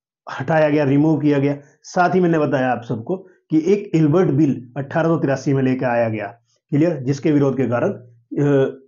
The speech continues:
Lord रिपन को भारत से जाना पड़ा। तो मेरे प्यारे दोस्तों, अगर मेरे द्वारा दी गई हुई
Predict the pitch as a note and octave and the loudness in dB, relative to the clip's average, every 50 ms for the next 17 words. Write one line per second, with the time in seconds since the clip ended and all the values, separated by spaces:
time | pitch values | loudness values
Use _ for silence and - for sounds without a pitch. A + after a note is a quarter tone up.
0 | _ - C3 B2 C#3+ D#3+ E3 D3+ C#3 A#2+ B2 C3 B2+ C3 G3+ G3 G3+ - - - | _ -6 -4 -2 0 0 2 0 0 -2 -2 -4 -2 -2 -2 -2 -2 -6 -10 -10
1 | A#2 A#2+ A#2+ A#2 A2+ B2+ D3 - - - - G#2+ G#2+ D#3+ C3+ A2+ G#2 G2+ - G2+ | -6 -6 -6 -6 -4 -4 -6 -6 -6 -10 -16 -10 -6 -4 -4 -4 -4 -8 -10 -16
2 | F2+ F#2+ - _ _ _ _ _ _ _ C#3+ B2 C3+ F3 G#3+ A3+ A3+ - F3 D#3 | -18 -18 -20 _ _ _ _ _ _ _ -6 -2 0 2 4 4 4 4 2 2
3 | D#3 D3 C#3 C3 C3 C3 - - - - C3+ C3+ C3+ D3 G#3 A3 G3+ F#3+ F3 E3 | 2 2 2 0 0 -2 -6 -6 -4 -6 -6 -4 0 0 2 4 4 4 4 2
4 | D#3+ D#3 D#3+ D3+ C#3+ C#3+ C#3 C#3 C#3 C3+ C#3 B2+ A#2+ C3 F3+ G#3 G3+ E3+ F3 E3+ | 2 2 0 0 2 2 2 2 2 0 -2 -2 0 0 2 2 4 4 4 2
5 | E3 D3 D#3+ D3 C#3+ C#3 C3 | 2 2 2 2 2 0 -2